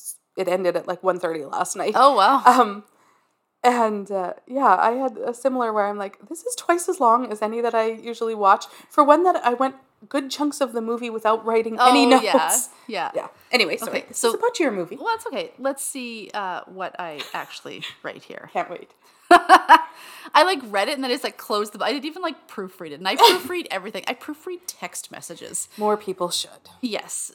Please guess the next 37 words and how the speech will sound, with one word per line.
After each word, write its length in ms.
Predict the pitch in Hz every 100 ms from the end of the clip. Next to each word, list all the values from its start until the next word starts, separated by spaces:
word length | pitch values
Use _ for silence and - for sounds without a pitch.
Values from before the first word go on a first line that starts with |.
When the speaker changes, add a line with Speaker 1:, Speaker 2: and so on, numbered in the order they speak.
| -
Speaker 2:
So 360 | - 220 196 -
it's 220 | 190 -
like, 260 | 196 185 -
let's, 400 | 220 220 - -
let's 220 | 240 285
see 140 | - 240
what 120 | 185
this 160 | 165 -
says. 360 | - - - - _ _ _ _ - _ - _ _
The 80 | 269
Witches 400 | 247 240 349 339
is 140 | 339 392
about 340 | 359 349 277
Luke, 340 | 190 - - -
whose 200 | 240 226
head 300 | 220 208 208
is 180 | 254 -
full 220 | 208 196
of 120 | 202
the 120 | 226
idea 360 | 220 220 202 196
of 200 | 214 208
witches, 380 | 185 - - -
thanks 300 | 175 165 -
to 100 | 208
his 160 | 196 -
grandma. 320 | 151 98 - - _ _ _ _
They're 120 | 202
bald, 440 | 196 262 330 151 110
they 100 | 202
have 240 | 196 196
purple 320 | - 214 240 262
eyes, 380 | 247 - -
no 160 | 226 220
toes, 480 | - 269 - - - _
the 80 | 359
huge. 420 | 240 156 196 -